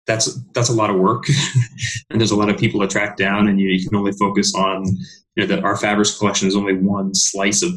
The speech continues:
of the archives, and Gore does so many other things, you know, trying to manage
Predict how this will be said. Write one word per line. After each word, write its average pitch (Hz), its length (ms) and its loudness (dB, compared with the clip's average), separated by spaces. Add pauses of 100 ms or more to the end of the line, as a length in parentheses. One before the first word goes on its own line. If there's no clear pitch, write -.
of 101 120 -2
the 85 120 0
archives, 92 540 -2
and 98 140 0
Gore 95 120 0
does 95 200 -2
so 101 60 -4
many 95 180 0
other 90 160 0
things, 98 440 0
you - 80 0
know, 92 220 2 (180)
trying 98 200 -2
to 95 80 0
manage 98 600 0